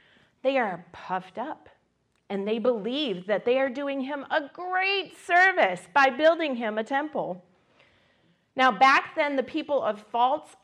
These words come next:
idol culture of that day believed that a temple was a structure usually built for the purpose of and always dedicated to religious or spiritual activities, including prayer,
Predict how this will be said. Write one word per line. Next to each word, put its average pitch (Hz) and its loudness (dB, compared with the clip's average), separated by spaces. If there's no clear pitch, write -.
idol 294 4
culture 208 -4
of 185 -2
that 226 4
day 214 0
believed 208 -6
that 202 2
a 202 -2
temple 269 -2
was 254 6
a 254 -2
structure 269 0
usually 370 0
built 302 2
for 254 2
the 240 2
purpose 285 -2
of 285 4
and 196 0
always 226 6
dedicated 214 2
to 196 -2
religious 226 0
or 233 -2
spiritual 202 -4
activities, 202 -6
including 330 -4
prayer, 226 0